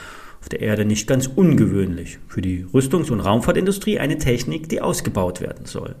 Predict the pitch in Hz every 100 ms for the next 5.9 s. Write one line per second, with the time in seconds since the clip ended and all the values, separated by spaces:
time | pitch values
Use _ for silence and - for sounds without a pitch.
0 | - - 156 160 170 143 123 107 131 151
1 | 196 - - 185 - 202 202 196 - -
2 | - 139 143 139 135 107 - - 131 143
3 | 185 233 - 113 113 117 - 117 156 147
4 | 139 180 180 190 131 123 - 139 135 131
5 | 131 101 101 - - 202 - -